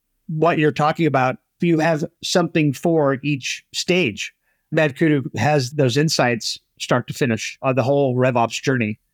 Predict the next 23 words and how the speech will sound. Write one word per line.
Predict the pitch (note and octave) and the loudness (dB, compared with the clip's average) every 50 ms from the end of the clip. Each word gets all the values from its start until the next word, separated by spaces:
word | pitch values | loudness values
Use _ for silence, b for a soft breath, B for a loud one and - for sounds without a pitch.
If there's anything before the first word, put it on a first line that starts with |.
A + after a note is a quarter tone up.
| _ _ - | _ _ -2
of | B2+ C3+ A2 | 0 0 0
what | A#2+ A#2+ A2 | 0 -2 -2
the | - | -2
customer | - C3 A#2+ - - A2+ | -4 -4 -2 -2 -2 -2
goes | A2 A#2+ B2+ B2 - | 0 0 -2 -2 -2
through. | - - - - - _ _ _ _ - | -6 -6 -8 -8 -12 _ _ _ _ 0
Another | F3+ F#3 G#3 A3+ B3 A#3 | 2 4 4 4 2 2
question | - G#3 G3 - F#3+ F3 | 0 -2 0 0 0 0
I | D#3+ D#3 D3+ | 2 2 2
know | D3+ | 0
comes | C#3 - D#3 D3 C3+ | 0 0 0 0 0
up | D3 - | 0 0
a | D3 | 2
lot | C#3 C#3 C#3+ C#3+ D3 D3+ - | 2 2 2 2 0 0 0
with | C#3+ C#3+ C#3+ | -2 -2 -2
the | - D3 | 0 0
way | C#3+ C#3 D3 C#3+ C#3+ C#3+ | 2 2 2 2 2 2
that | C3+ C3 B2+ - - | 2 0 -2 0 0
the | C3 B2 A#2+ A#2+ A#2+ A#2+ A2+ | 0 0 2 2 0 -2 -4
economy | - - - C#3+ D3 D#3 D3+ D3 C#3+ | -4 -2 -2 0 0 2 2 2 2
is | C#3 C3+ A#2 | 2 2 2
right | B2 C3 B2 B2+ | 2 2 2 2
now, | A#2+ B2 A#2+ B2+ B2+ B2 B2 B2+ B2 A#2+ | 2 2 2 2 2 2 2 0 -2 -4